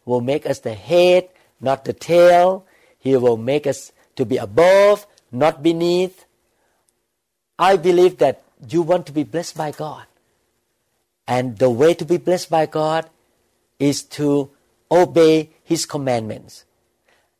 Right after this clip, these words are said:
And how can we find the commandments of God? We study the Bible. We read the scriptures.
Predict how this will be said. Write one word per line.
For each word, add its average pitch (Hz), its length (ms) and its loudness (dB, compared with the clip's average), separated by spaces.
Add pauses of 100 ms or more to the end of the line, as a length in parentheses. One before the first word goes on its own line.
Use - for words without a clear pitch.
And 113 220 -8
how 190 240 2
can 202 240 0
we 196 100 -2
find 175 360 2
the 165 80 0
commandments 160 800 -2
of 143 140 -2
God? 123 300 -10 (680)
We 131 480 -2 (160)
study 143 560 -2
the 143 140 -10
Bible. 120 420 -14 (580)
We 135 180 0
read 165 480 0 (160)
the 127 100 -6
scriptures. - 680 -10